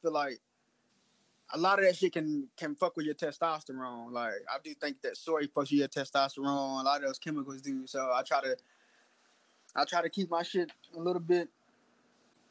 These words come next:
a little bit tighter. I made that stroganoff, man. I use, like,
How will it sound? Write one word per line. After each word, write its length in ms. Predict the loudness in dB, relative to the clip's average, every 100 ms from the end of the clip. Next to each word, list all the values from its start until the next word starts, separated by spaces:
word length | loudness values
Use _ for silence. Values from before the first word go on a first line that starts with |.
| _
a 40 | 8
little 180 | 8
bit 180 | 8 4
tighter. 480 | 6 6 6 2 -2 -6 _ _ _ _ _ _ _ _ -4
I 60 |
made 180 | 2 2
that 160 | 2 2
stroganoff, 520 | 6 6 8 6 6
man. 280 | 6 4 4
I 120 | 4
use, 380 | 2 0 0 2
like, 180 | 4